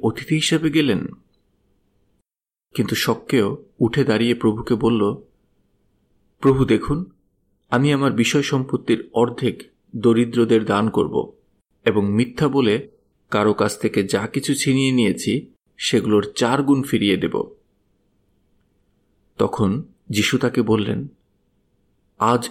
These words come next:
এই বাড়িতে পরিত্রাণ এসেছে, কারণ তুমিও অব্রাহামের সন্তান। যা হারিয়ে গিয়েছে,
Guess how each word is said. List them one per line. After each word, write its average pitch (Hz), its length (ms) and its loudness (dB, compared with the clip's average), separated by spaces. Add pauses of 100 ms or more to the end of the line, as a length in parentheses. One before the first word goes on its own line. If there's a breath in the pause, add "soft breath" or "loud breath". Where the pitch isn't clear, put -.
এই 120 200 6
বাড়িতে 113 580 0 (200)
পরিত্রাণ 123 500 2
এসেছে, - 420 -4 (720)
কারণ 107 260 4
তুমিও 123 600 0 (300)
অব্রাহামের 120 520 2
সন্তান। - 560 -4 (920)
যা 110 240 0
হারিয়ে 110 380 2
গিয়েছে, 127 560 -2